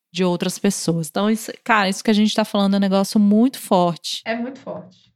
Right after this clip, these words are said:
Speaker 2: Inclusive, eu fiquei com vontade só de dar um exemplo, puxando o seu, né? Você falou, às vezes a gente tá numa relação para atender mandados sociais e tal. E às vezes também, Karine, agora, eu também acho, é muito sério, é muito importante a gente refletir sobre isso, né?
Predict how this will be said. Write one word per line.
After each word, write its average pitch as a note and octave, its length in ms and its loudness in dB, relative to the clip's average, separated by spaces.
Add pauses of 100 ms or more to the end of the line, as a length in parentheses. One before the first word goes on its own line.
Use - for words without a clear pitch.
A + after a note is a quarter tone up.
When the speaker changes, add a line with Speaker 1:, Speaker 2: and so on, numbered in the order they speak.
Speaker 2:
Inclusive, B3+ 400 -6
eu A3+ 60 -2
fiquei C#4+ 140 -4
com C#4+ 60 -2
vontade A#3+ 220 -2
só D4 100 -2
de D#4+ 120 -2
dar C4+ 140 0
um A#3 40 -2
exemplo, G3+ 480 -4
puxando A3+ 380 -4
o D#4 60 -2
seu, G3 320 -6
né? F#3+ 220 -4
Você - 140 -8
falou, F#3+ 240 -4
às G3 80 -4
vezes C4 180 -4
a - 20 -8
gente C#4 160 -10
tá A#3 140 -2
numa A3+ 140 -2
relação G3+ 840 -4 (300)
para G3 640 -2
atender G3 560 -6
mandados F#3 420 -6
sociais F#3 360 -10
e F#3 40 -14
tal. E3+ 200 -10 (220)
E D4 120 -2
às C#4+ 240 0
vezes A#3 340 -2
também, G#3 320 -4
Karine, G3 320 -2
agora, A3 240 0
eu A#3 100 -2
também C4+ 200 -4
acho, C#4 260 -2
é - 20 -6
muito D4+ 220 -6
sério, C4 400 -2
é A#3 40 -2
muito B3 240 -4
importante - 480 -8
a D4 40 -2
gente C4 140 -6
refletir A3 480 -8
sobre G3+ 320 -6
isso, F3+ 400 -8
né? F#3 320 -4